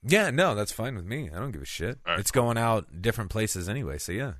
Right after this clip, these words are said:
Speaker 1: do it up.
Speaker 2: Did you just record that
Speaker 1: I did.
Speaker 2: before the show?
Speaker 1: I
Speaker 2: No?
Speaker 1: did, like,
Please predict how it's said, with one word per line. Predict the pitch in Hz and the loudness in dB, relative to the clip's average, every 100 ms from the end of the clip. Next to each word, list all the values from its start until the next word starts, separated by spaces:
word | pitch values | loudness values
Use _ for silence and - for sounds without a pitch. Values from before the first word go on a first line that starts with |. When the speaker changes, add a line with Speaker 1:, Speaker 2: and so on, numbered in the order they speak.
| 73 | -8
Speaker 1:
do | 95 | -4
it | 120 | 0
up. | 139 - | -2 -2
Speaker 2:
Did | 117 | 0
you | 135 | 0
just | 139 156 139 143 | 4 4 4 -6
record | 127 139 160 104 | -2 2 2 4
that | 90 82 - | 2 0 -2
Speaker 1:
I | 101 | -4
did. | 101 110 92 | 0 0 -2
Speaker 2:
before | - - 110 104 | -10 -10 -4 -2
the | 104 | 0
show? | 113 123 143 107 | 2 2 0 2
Speaker 1:
I | 113 | 4
Speaker 2:
No? | |
Speaker 1:
did, | 107 117 90 | 6 2 2
like, | 107 | -2